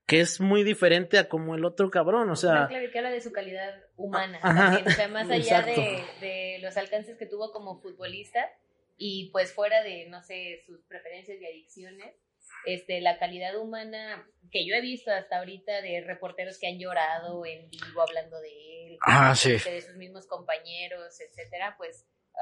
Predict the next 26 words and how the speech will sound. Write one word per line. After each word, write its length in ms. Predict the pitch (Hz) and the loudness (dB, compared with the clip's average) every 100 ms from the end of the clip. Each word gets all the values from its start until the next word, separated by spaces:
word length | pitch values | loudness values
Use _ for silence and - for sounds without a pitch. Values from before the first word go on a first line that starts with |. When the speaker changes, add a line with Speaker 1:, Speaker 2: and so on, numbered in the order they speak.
| 185 | 0
Speaker 2:
habla 220 | 190 208 | 2 2
de 120 | 208 196 | 2 -2
una 280 | 190 196 | -10 -10
persona 400 | 190 185 185 190 | -8 -10 -10 -14
que, 400 | 190 180 170 - _ _ | -10 -8 -8 -14 _ _
am, 500 | - 185 180 175 175 175 _ _ _ _ _ _ _ _ - | -4 -2 -2 -8 -16 -20 _ _ _ _ _ _ _ _ 2
a 120 | 185 | 4
la 160 | 185 | 4
par 200 | - 214 | 4 2
que 100 | 226 | 0
marcó 340 | 233 202 196 202 | -4 -4 -2 -4
la 80 | 208 | -4
historia 280 | 202 202 202 | -10 -10 -10
de 80 | |
un 100 | 202 | -10
país, 320 | 196 190 233 - | -8 -6 -8 -12
pues, 160 | 208 | -12
marcó 500 | 196 175 - 185 190 | -10 -12 -8 -8 -6
la 100 | 185 | -8
historia 320 | 180 175 180 180 | -12 -12 -12 -8
en 60 | |
la 80 | 180 | -8
vida 180 | 165 165 | -8 -10
de 120 | 165 | -16
muchas 240 | 165 - 175 | -18 -20 -20
personas. 540 | 165 165 202 202 _ | -18 -18 -18 -20 _